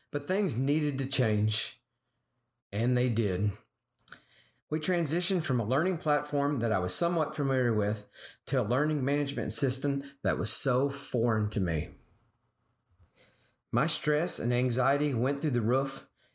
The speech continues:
and once again, I questioned my ability to teach in new ways. What model are we using today? Asynchronous, synchronous? Are we gonna have a hybrid model? Man, was I so confused.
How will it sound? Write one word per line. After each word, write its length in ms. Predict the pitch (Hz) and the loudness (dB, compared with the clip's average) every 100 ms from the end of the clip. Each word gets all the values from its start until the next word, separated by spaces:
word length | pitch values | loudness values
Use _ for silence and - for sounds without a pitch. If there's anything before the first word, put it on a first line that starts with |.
| - | -6
and 120 | 123 | -2
once 240 | 123 151 | 0 0
again, 480 | 180 135 131 117 123 - | 0 0 0 0 -2 -2
I 100 | 117 | -2
questioned 540 | - 127 123 - 139 | 2 0 2 0 0
my 160 | 113 104 | 0 0
ability 460 | 104 123 127 123 | 0 0 0 0
to 100 | 120 | -2
teach 340 | 120 - 107 - | -2 0 0 0
in 100 | 92 | 0
new 220 | 101 107 | 2 2
ways. 480 | 85 69 62 - - _ _ _ - _ - | 0 -2 -2 -4 -6 _ _ _ -20 _ -4
What 200 | 143 170 | -2 0
model 320 | 139 135 110 | 0 0 -2
are 60 | 95 | 0
we 120 | 98 | 0
using 300 | 101 92 90 | 2 2 0
today? 440 | - 78 62 - _ _ - | 0 -2 -2 -6 _ _ -8
Asynchronous, 880 | - 147 - 120 107 76 80 - - _ | 0 4 4 2 -2 -2 0 0 -2 _
synchronous? 880 | - - 175 - 101 101 - - - _ _ - | 0 2 2 2 0 2 2 0 -4 _ _ -8
Are 60 | 143 | -2
we 100 | 147 | 0
gonna 180 | 165 160 | 0 0
have 140 | 165 | 0
a 40 | |
hybrid 440 | 131 143 160 123 120 | 0 0 0 0 0
model? 460 | 110 92 78 101 _ _ _ _ _ | 0 0 -2 -4 _ _ _ _ _
Man, 260 | 131 139 131 | -2 0 2
was 140 | 117 | 0
I 100 | 107 | 0
so 240 | 101 113 95 | 2 2 2
confused. 760 | 95 90 85 80 98 - - | 0 -2 0 0 0 2 0